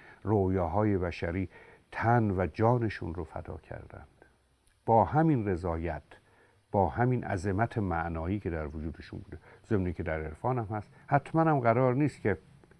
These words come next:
دست و پا بریده بشه. یه وقتایی رنج‌هایی که بشر برای رسیدن به آرمان‌ها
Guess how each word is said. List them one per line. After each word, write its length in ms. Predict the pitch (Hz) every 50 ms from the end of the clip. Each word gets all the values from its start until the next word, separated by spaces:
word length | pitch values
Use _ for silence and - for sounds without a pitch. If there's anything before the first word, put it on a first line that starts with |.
| _ _
دست 260 | 123 110 - - -
و 60 | 107 87
پا 220 | - - 123 113
بریده 400 | 90 85 78 73 73 71 - 76
بشه. 340 | 73 76 78 - - - - - - _ -
یه 80 | 127
وقتایی 360 | 127 120 104 - - 123 120 113
رنج‌هایی 760 | 98 98 101 98 95 95 90 82 - - - 143 151 147
که 120 | 117 - 101
بشر 340 | 92 85 80 - 107 98 92
برای 300 | 85 90 87 92 95 85
رسیدن 460 | 80 85 - - 95 85 85 85 85
به 80 | 82
آرمان‌ها 600 | 80 82 82 78 80 78 78 76 - 101 101 95